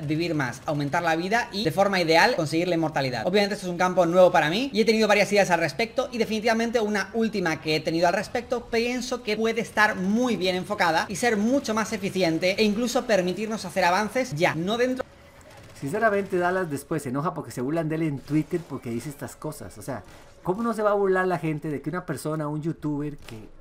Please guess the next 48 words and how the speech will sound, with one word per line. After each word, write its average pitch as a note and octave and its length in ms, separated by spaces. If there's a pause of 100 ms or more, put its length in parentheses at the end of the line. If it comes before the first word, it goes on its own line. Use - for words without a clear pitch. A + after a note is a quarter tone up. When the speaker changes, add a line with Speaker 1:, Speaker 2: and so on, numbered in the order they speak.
(160)
Speaker 2:
no A#2+ 100
tiene D#3 380
ningún C3+ 400
estudio F3 400
en E3+ 60
la D#3 100
materia, C#3 480 (580)
diga C3+ 260
que C#3+ 120
va D3+ 300 (180)
él E3 180
a C#3 60
lograr B2+ 360
lo C#3 140
que B2+ 100
no C3 100
han B2+ 60
podido D#3 240
lograr C3+ 300
las C3+ 140
grandes B2+ 360
mentes B2+ 300
de B2+ 80
la A2+ 80
humanidad? G2+ 480 (1040)
Que C3+ 280
él A#3+ 200 (180)
va C3+ 60
a C#3+ 60
poder E3 240
lograr E3 340
lo E3+ 100
que C3+ 140
no D3+ 100
logran F3+ 320
los E3+ 120
laboratorios C#3+ 580
que - 100
tienen D#3 380
millones F#3+ 640
y F3+ 60
millones F3 500
y F3 40
millones E3 300
de E3 60
dólares E3 320
en C#3 120
recursos. B2 600